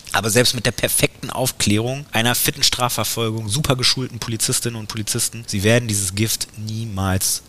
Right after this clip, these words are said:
in dieser Gesellschaft besiegen, denn es ist einfach untrennbar mit ihr verknüpft, das hatte ich eingangs erwähnt. Diese Gesellschaft produziert Ungleichheit, sie produziert ökonomische Krisen, sie ist anfällig dafür, sie ist einfach unvernünftig eingerichtet und deswegen bedroht sie sich selbst und wenn es eine Krise gibt, gibt's Pogrome, da können sie die Uhr nachstellen. Und Primo Levi hat gesagt,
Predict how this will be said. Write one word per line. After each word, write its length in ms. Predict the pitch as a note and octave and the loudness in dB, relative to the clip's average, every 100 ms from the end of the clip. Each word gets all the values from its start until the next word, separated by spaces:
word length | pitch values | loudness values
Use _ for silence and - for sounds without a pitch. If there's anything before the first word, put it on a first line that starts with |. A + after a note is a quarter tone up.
| - | -6
in 80 | |
dieser 180 | G#2 A2 | 0 0
Gesellschaft 400 | F#2+ A2 - G#2+ | 2 0 0 -2
besiegen, 600 | G#2 G2+ C3 D#3 D#3 D3+ - | -2 -2 2 2 0 -4 0
denn 120 | A2 | 2
es 120 | A#2 | 2
ist 60 | F2+ | 0
einfach 220 | A2+ G#2+ | -2 -4
untrennbar 720 | - B2 - A2+ A#2+ A2+ G#2+ | -4 -2 0 0 2 2 2
mit 200 | G2 G2+ | 0 -6
ihr 80 | G#2+ | -4
verknüpft, 440 | G#2 - G2 - | -4 -6 -8 -6
das 120 | E2 | -6
hatte 140 | G2 - | -4 -4
ich 120 | - | -4
eingangs 340 | G#2 G2 F#2 - | -4 -6 -6 -6
erwähnt. 400 | F2+ F2+ E2+ - | -6 -6 -8 -4
Diese 240 | G#2 A2+ | 0 2
Gesellschaft 560 | A2 A2 A#2 B2+ A2+ - | 4 4 4 2 -4 -4
produziert 380 | B2 A#2+ C3+ C#3+ | -2 2 0 0
Ungleichheit, 580 | D3+ C#3 B2 - A2+ | 2 2 4 4 2
sie 80 | A2 | 0
produziert 440 | G2 A2 G#2 B2+ A#2 | -6 -6 -2 -2 -2
ökonomische 600 | A#2 A#2 A#2 A#2+ - A2 | -10 -6 -4 0 0 0
Krisen, 400 | - D3 C3 A#2 | -2 -2 -2 -4
sie 80 | |
ist 180 | A2+ - | -4 -2
anfällig 380 | D3 - B2 A#2 | -2 0 0 0
dafür, 380 | A2+ - A#2 G#2+ | 0 -2 -2 -2
sie 100 | A2+ | -2
ist 140 | - | -4
einfach 180 | A#2+ G2+ | -4 -6
unvernünftig 600 | - C3 B2 A#2+ A#2 - | -6 -4 -4 -4 -6 -4
eingerichtet 680 | - C3 C#3 A#2 B2 B2+ A#2 | 0 0 0 0 0 -2 -6
und 120 | G#2+ | -2
deswegen 180 | B2+ A2+ | 0 0
bedroht 320 | G2 - C3 | -2 -2 0
sie 100 | - | 0
sich 160 | G#2 G2+ | 0 2
selbst 520 | A2 G#2 C3 - - | 4 6 4 0 -4
und 140 | G#2 G2+ | -6 -4
wenn 100 | B2 | -2
es 140 | - | -2
eine 80 | G#2 | -2
Krise 280 | - C3 A2+ | 0 0 0
gibt, 360 | A2+ G#2+ - | -2 -4 -8
gibt's 180 | A2 - | -6 -6
Pogrome, 480 | - G2+ F2+ G2 G2+ | -6 -10 -8 -8 -4
da 100 | F2+ | -6
können 140 | G2+ | -4
sie 120 | F#2 | -8
die 100 | G2+ | -8
Uhr 80 | G#2 | -8
nachstellen. 480 | F#2 - - D#2+ F2+ | -6 -4 -4 -8 -8
Und 300 | G#2 G2 F#2+ | -4 -2 -2
Primo 240 | - G#2+ G#2 | -4 -2 2
Levi 260 | A#2+ A#2 | 2 4
hat 160 | G#2 - | 2 0
gesagt, 460 | G2+ G#2 G#2+ - | -2 2 2 0